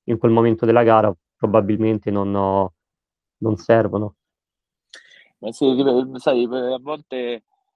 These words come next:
Speaker 2: eh, quando magari stai sopra e vieni rimontato e ti pareggia una partita, eh, ti pareggiano la partita, magari c'è una, mm,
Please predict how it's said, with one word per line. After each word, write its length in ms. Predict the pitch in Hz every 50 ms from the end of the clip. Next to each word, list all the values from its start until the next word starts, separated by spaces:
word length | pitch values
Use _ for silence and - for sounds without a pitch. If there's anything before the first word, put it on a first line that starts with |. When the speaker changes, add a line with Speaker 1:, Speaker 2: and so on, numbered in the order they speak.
| _ _ _
Speaker 2:
eh, 920 | - - 104 104 101 104 101 104 104 101 98 95 101 98 98 101 98 95 _ _ _ _ _
quando 300 | - 117 113 117 110 110
magari 340 | 113 110 113 123 123 120 113
stai 440 | _ _ _ _ _ - - 107
sopra 340 | 107 - 123 110 90 98 92
e 60 | 95
vieni 340 | 85 90 104 107 107 107 104
rimontato 720 | 101 107 104 107 107 92 - 110 110 98 85 92 92 90 87
e 80 | 82
ti 180 | - - 95 87
pareggia 380 | - - 104 110 107 87 110 107
una 100 | 104 104
partita, 680 | 98 104 - _ - 131 117 113 107 104 98 101 101 - _ _ _ _ _ _ _ _ _
eh, 1040 | - 98 95 98 101 98 95 101 98 98 95 92 92 95 92 92 90 87 87 85 _
ti 100 | - 101
pareggiano 440 | 85 107 107 113 107 - 113 110 110
la 100 | 110 110
partita, 500 | 110 113 - _ - 135 139 127 127 120
magari 640 | 113 110 107 110 120 123 120 117 104 104 104 98 98 98
c'è 260 | - - 104 101 101
una, 440 | 98 98 101 101 98 101 98 98 98
mm, 260 | 95 98 98 98